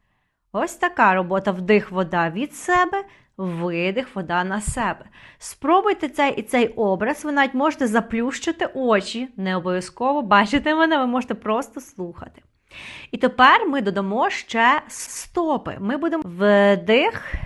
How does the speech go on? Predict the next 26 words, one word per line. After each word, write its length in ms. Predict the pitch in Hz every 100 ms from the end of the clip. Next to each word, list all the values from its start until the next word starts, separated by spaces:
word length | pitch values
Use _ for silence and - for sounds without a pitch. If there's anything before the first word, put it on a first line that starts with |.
| - -
і 260 | 254 247 254
видих. 1000 | 233 214 208 226 302 285 233 196 - -
Стопами 640 | - 247 233 233 196 175 170 _
під 520 | 220 220 240 277 294
себе, 480 | - 339 320 320 330 - - -
стопами 680 | - 202 202 196 202 208
від 520 | 180 185 226 220 214
себе. 380 | - - - - - _ - - - -
І 200 | 302 427
ви 140 | 381 302
можете 300 | 320 330 277
подивитися 540 | 269 247 294 269 269
на 80 | 220
мій 140 | 208
таз, 240 | 214 285 320
сказати: 340 | - 226 214
«Ого, 380 | - 311 214 277
яка 280 | 302 220 269
в 40 | 285
неї 160 | 254
амплітуда, 520 | 214 196 214 294 320 202
в 40 |
мене 260 | 202 233 226
зовсім 380 | 202 247 330
не 100 | 330
така», 400 | 330 330 320 247